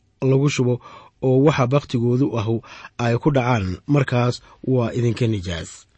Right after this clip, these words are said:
Iminka waxaa laga soo tegay kushiinka ama halka cunnada lagu kariyo, waxaana la soo gaaray beerta ama halka cunnada ay ka timaaddo. Waxaana loo sheegayaa in mirta la beerayo aanay waxba ka dhimaynin haddii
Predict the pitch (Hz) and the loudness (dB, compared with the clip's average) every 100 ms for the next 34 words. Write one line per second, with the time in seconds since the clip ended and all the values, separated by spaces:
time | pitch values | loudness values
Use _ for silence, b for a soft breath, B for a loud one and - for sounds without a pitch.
0 | _ 185 180 143 151 151 139 127 123 - | _ 4 6 8 6 4 2 2 0 -2
1 | - 131 131 143 - 113 - 113 123 127 | -4 2 4 4 2 -2 0 2 2 2
2 | - 123 120 - 135 113 98 90 90 117 | 0 -4 -2 2 2 2 -2 -6 -4 -2
3 | 113 127 123 120 120 127 123 120 - 127 | 0 0 0 -2 0 0 0 -4 -4 -2
4 | 123 120 101 90 90 - B B - 139 | -2 -2 -6 -6 -8 -12 B B -2 0
5 | 135 135 127 123 _ - 127 117 151 139 | 2 2 2 -2 _ -2 -2 0 0 2
6 | 120 113 127 113 127 123 127 117 B B | 0 2 0 2 0 0 -2 -4 B B
7 | B - 120 113 127 131 113 123 123 117 | B -4 -2 0 0 0 -2 0 0 -2
8 | 113 117 - 120 110 117 - 101 87 92 | -4 -6 -6 -4 -2 -4 -6 -8 -8 -8
9 | 87 - B B B - 165 151 139 135 | -12 -12 B B B -2 2 4 4 2
10 | - - 143 139 147 139 139 127 92 87 | 0 -4 2 6 6 4 4 4 2 -6
11 | 92 B B B - 143 135 147 - 101 | -8 B B B -2 2 4 4 2 -4
12 | 87 - 127 117 127 135 120 117 120 - | -6 -4 -2 0 2 2 2 2 -2 -4
13 | B B - 143 127 127 127 143 147 151 | B B -2 0 2 2 2 0 2 2
14 | 127 113 120 131 113 123 123 123 113 | 2 2 2 2 2 0 2 2 0